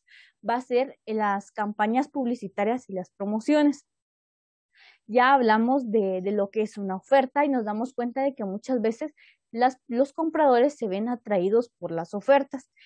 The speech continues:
y eso genera que si ellos tienen la capacidad económica puedan comprar mucho más de un cierto tipo de producto.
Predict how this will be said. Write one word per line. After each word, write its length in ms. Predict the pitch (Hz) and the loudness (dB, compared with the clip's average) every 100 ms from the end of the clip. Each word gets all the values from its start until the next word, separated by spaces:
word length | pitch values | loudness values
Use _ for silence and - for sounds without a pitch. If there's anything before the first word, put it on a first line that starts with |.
| - | -18
y 120 | - 254 | 0 2
eso 200 | 233 285 | 2 -2
genera 460 | 247 202 208 247 | -4 -2 -2 -2
que 100 | 240 | -4
si 140 | 233 202 | -4 -2
ellos 180 | 226 | -2
tienen 300 | 247 240 262 | -2 -4 -2
la 160 | 277 277 | -2 -2
capacidad 560 | - - 208 - 185 180 | -8 -8 -10 -4 0 0
económica 640 | 196 269 226 220 220 269 - _ - | 2 2 2 0 -2 -8 -12 _ 0
puedan 340 | 220 226 240 | 2 2 -2
comprar 380 | 240 214 202 208 | -4 0 2 2
mucho 340 | 214 202 - | 0 -6 -10
más 240 | 185 180 226 | -2 0 0
de 40 | |
un 120 | 254 240 | -2 -2
cierto 340 | - 190 214 | -8 -10 -12
tipo 320 | - 185 - | -10 -8 -2
de 120 | 175 | -2
producto. 520 | 190 240 285 285 - | 2 4 6 4 0